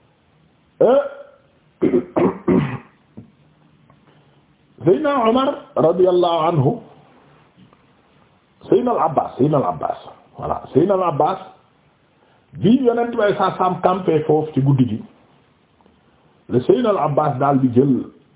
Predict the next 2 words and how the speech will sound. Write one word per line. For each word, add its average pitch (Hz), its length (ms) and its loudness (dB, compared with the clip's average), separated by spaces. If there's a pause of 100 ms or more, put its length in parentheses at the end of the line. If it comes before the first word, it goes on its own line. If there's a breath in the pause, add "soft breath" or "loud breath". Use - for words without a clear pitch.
(1120)
euh, 123 180 4 (380)
euh, 78 580 -12